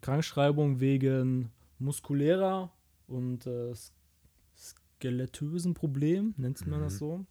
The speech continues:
Speaker 1: Ja.
Speaker 2: Weil, wahrscheinlich, weil die, weil die Leute einfach nur noch einen ganzen Tag im Homeoffice gesessen haben,
Speaker 1: Wa-,
Speaker 2: von
Speaker 1: weil
Speaker 2: morgens
Speaker 1: die,
Speaker 2: bis abends.
Speaker 1: genau, weil sie einfach falsch sitzen dann wahrscheinlich im Homeoffice.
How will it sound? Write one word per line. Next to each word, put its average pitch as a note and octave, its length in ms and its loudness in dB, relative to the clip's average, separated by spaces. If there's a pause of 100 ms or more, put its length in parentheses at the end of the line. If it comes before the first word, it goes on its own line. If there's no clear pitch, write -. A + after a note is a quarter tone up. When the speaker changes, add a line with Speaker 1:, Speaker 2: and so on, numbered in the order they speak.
(800)
Speaker 1:
Ja. B2 320 -6 (100)
Speaker 2:
Weil, B2 260 2
wahrscheinlich, C3+ 360 4
weil C3+ 140 8
die, C3+ 260 4
weil C3 120 6
die C3+ 100 6
Leute C#3 340 6
einfach C#3 300 4
nur C#3+ 240 2
noch C3+ 200 6
einen C3 100 4
ganzen E3 340 4
Tag - 260 -4
im D3+ 160 0
Homeoffice F3 460 0
gesessen E3+ 400 0
haben, F3 80 6
Speaker 1:
Wa-, F3+ 60 2
Speaker 2:
von E3+ 80 2
Speaker 1:
weil F3+ 100 12
Speaker 2:
morgens F#3 160 6
Speaker 1:
die, D#3+ 60 -6
Speaker 2:
bis F3+ 120 -2
abends. F#3+ 100 6
Speaker 1:
genau, A3 340 10
weil F#3 120 10
sie F#3 120 6
einfach F#3+ 200 4
falsch G#3 300 0
sitzen F#3+ 320 0
dann C3+ 180 2
wahrscheinlich C3+ 360 -2
im C#3 120 0
Homeoffice. C#3+ 460 -2